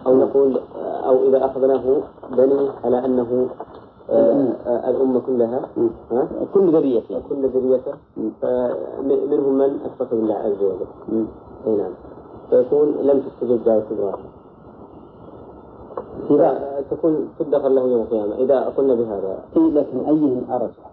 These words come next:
Speaker 1: الأرجح إسماع-، إسماعيل وإسحاق.
Speaker 2: إيه، ما يرد على الشيء هذا؟
Speaker 1: آه، بناته ليس له بنات، سبحان الله.
Speaker 2: إيه، غير. ها؟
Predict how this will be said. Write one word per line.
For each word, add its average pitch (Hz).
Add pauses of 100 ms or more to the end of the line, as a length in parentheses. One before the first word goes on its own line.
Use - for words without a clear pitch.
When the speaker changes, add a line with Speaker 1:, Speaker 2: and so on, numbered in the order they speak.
(160)
Speaker 1:
الأرجح 139 (120)
إسماع-، 127
إسماعيل 123
وإسحاق. 110 (500)
Speaker 2:
إيه، 135
ما 165
يرد 143
على 131
الشيء 120
هذا؟ 113 (840)
Speaker 1:
آه، 117
بناته 147 (140)
ليس 151
له 120
بنات، 98 (400)
سبحان 101
الله. -
Speaker 2:
إيه، -
غير. 131 (3250)
ها؟ 131